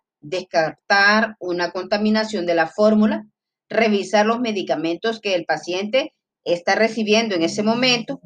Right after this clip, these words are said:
seleccionar la fórmula apropiada con una osmolaridad entre cuatrocientos y quinientos miliosmoles por litro o disminuir de manera significativa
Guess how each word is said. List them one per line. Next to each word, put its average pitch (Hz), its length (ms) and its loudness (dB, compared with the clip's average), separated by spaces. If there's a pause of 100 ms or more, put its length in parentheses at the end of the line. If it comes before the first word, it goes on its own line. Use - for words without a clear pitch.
(360)
seleccionar 269 840 2
la 311 140 2
fórmula 302 500 2
apropiada 254 680 -2
con 170 180 -2
una 190 240 -2
osmolaridad 233 840 -2 (220)
entre 214 360 -2
cuatrocientos 240 680 -6
y 240 60 -8
quinientos 165 480 -4
miliosmoles 185 560 -4
por 202 260 -4
litro 254 400 0 (520)
o 302 320 4 (400)
disminuir 277 800 4
de 240 100 2
manera 185 380 0
significativa 254 1000 -2